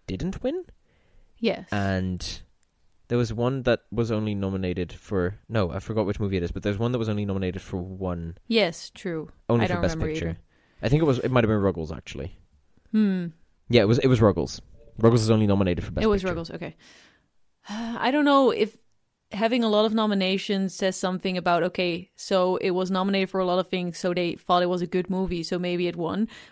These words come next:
Speaker 2: Or it has so many nominations that it's kinda weird that it didn't win anything else. So I'm not sure how, hmm. I'm just gonna, g-, okay,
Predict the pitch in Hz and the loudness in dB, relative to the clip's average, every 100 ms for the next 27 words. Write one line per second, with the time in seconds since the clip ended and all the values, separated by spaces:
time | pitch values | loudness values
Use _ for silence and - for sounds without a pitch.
0 | - 220 233 233 220 214 233 240 247 220 | -2 4 4 4 2 2 2 4 4 4
1 | 214 196 196 208 226 220 196 190 - 196 | 2 2 2 2 0 0 0 -2 -2 0
2 | 208 196 175 190 190 185 175 165 180 175 | 2 2 2 2 2 2 0 0 -2 -2
3 | 175 165 175 175 180 170 175 262 - - | -4 -4 -4 -4 -4 -4 -2 -4 -6 -18
4 | - - - - _ _ - - 233 240 | -20 -20 -20 -20 _ _ -16 -6 -2 0
5 | 233 - - 240 233 208 202 - 208 208 | -2 -4 0 2 2 2 -2 -2 -2 0
6 | 202 190 180 - - - 220 285 294 269 | 0 -2 -4 -8 -14 -2 0 2 4 2
7 | 220 - 208 160 - | 2 -6 -6 -4 -6